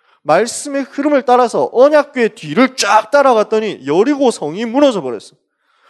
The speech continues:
렘넌트 가는 곳에 여리고 무너지는 역사 있기를 주님의 이름으로 축원합니다. 언제 이 일이 벌어지느냐? 렘넌트가 말씀에 집중하고 그 말씀의 흐름 따라갈 때요. 아무것도 여러분 염려할 게 없습니다.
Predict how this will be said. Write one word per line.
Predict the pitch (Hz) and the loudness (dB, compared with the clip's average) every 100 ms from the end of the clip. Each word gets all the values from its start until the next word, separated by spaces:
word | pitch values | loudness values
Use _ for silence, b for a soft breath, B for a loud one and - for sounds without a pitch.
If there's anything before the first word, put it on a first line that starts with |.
| - | -6
렘넌트 | 135 185 220 214 214 147 131 | -2 0 0 -2 -2 -6 -4
가는 | 160 185 214 | -2 0 0
곳에 | 180 196 147 110 | -2 0 0 0
여리고 | 139 165 254 285 | 0 0 2 2
무너지는 | 262 262 226 214 | 4 2 2 0
역사 | 185 175 175 | 0 0 -2
있기를 | 156 160 180 | -2 -4 -6
주님의 | - 151 147 123 | -8 -10 -6 -6
이름으로 | 113 101 95 | -6 -10 -12
축원합니다. | - - 147 156 123 107 113 104 _ b b b | -14 -8 -2 -2 -2 -4 -6 -6 _ b b b
언제 | 120 131 139 208 254 | -4 -4 -4 2 2
이 | 226 233 226 | 0 -6 -8
일이 | 208 | -8
벌어지느냐? | 208 147 185 180 170 185 139 - B B | -4 -2 -2 -4 -2 0 0 -4 B B
렘넌트가 | 147 202 220 208 165 170 113 _ | -2 0 -2 -2 0 0 0 _
말씀에 | 143 160 170 226 240 | 0 0 -2 -2 -2
집중하고 | 233 254 - 262 247 247 262 | 0 -4 -4 0 0 0 -4
그 | 233 | -6
말씀의 | 185 131 - 156 | -2 -4 -4 -14
흐름 | 143 160 180 | -12 -12 -6
따라갈 | 180 202 165 175 | 0 2 2 0
때요. | 196 120 110 _ _ _ _ _ _ B B B | -2 -6 -8 _ _ _ _ _ _ B B B
아무것도 | - 135 240 294 302 277 | -6 -4 -2 -2 -4 -2
여러분 | 233 226 220 | 0 0 -2
염려할 | 139 120 165 | -8 -6 -8
게 | 180 | -8
없습니다. | 131 - 143 127 - | -18 -20 -20 -20 -20